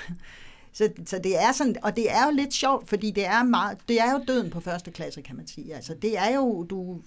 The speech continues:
får hjælp hele tiden, og der er masser af mennesker, der vil hjælpe dig, og der er meget pænt og smukt, og de laver god mad, og så videre. Jamen, øh, det er jo på en eller anden måde, føles jo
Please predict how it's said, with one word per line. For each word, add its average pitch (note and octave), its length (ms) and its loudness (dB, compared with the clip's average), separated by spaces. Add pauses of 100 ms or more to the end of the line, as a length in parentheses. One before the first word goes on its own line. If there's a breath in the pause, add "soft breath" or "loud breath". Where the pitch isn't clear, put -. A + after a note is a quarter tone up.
får A#3 260 -2
hjælp A#3 420 0 (180)
hele A#3+ 340 0
tiden, A#3 500 -2
og D3 460 -4
der F3 60 -4
er F3 100 -4
masser G#3+ 300 -2
af G#3+ 80 0
mennesker, G#3 300 -4
der F3+ 80 -4
vil C#3+ 80 -8
hjælpe A3+ 280 -2
dig, A#2 200 -4
og E3 100 -8
der E3 60 -4
er D#3+ 80 -2
meget F3+ 240 -2
pænt G#3 260 -2
og E3 80 -10
smukt, G3 320 -8
og E3 80 -6
de E3+ 80 -8
laver D#3+ 220 -4
god G#3 200 -2
mad, F3 300 -2
og D#3 280 -4 (380 soft breath)
så - 120 -10
videre. A3 240 2 (720 soft breath)
Jamen, F3 400 2
øh, F3 60 4 (160)
det G#3+ 140 0
er F#3 120 2
jo B3+ 100 4
på A#3 120 -2
en F#3 40 -2
eller D3 140 -6
anden C3+ 120 -8
måde, C3+ 120 -10
føles D#3 400 -8
jo C#3+ 60 -8